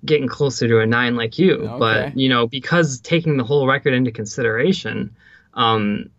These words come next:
Speaker 1: with some of those songs, I think weigh it down. Eighteen songs, and, and they're not all bangers. I, I come to an eight out of ten. Still a great record,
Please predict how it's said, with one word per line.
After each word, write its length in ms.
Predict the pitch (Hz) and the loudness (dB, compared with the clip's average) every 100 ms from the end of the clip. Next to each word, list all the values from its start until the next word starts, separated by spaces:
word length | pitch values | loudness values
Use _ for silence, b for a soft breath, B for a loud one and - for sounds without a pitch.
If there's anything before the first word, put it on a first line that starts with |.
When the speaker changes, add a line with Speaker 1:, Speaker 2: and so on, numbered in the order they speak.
| - | -4
Speaker 1:
with 160 | 127 | -4
some 140 | - 160 | 0 2
of 60 | |
those 180 | 127 110 | 2 0
songs, 320 | 135 139 135 | -2 -2 0
I 100 | 113 | -2
think 240 | 107 127 117 | -2 -2 0
weigh 200 | 113 104 | 0 0
it 80 | - | -2
down. 520 | 120 147 107 - - - | -2 0 -2 -6 -12 -6
Eighteen 400 | 135 160 - 147 | -4 -2 0 0
songs, 440 | 117 131 117 107 123 | 2 2 2 -2 -6
and, 160 | 123 | -6
and 200 | 110 117 | -2 2
they're 80 | 120 | 4
not 200 | 123 131 | 4 2
all 140 | 127 113 | 2 0
bangers. 420 | 120 127 104 117 | 0 -2 -4 -8
I, 220 | - 110 - | -10 -8 -6
I 60 | 113 | -4
come 220 | 131 120 | 0 0
to 260 | 120 120 117 | 0 0 0
an 280 | 117 - 110 | -4 -2 2
eight 100 | 120 | 4
out 100 | 127 | 2
of 80 | |
ten. 340 | 139 175 165 160 _ _ _ _ | 2 2 2 0 _ _ _ _
Still 240 | - 127 | -2 0
a 60 | 120 | 2
great 180 | 120 123 | 2 2
record, 540 | 135 156 147 139 | 0 2 2 2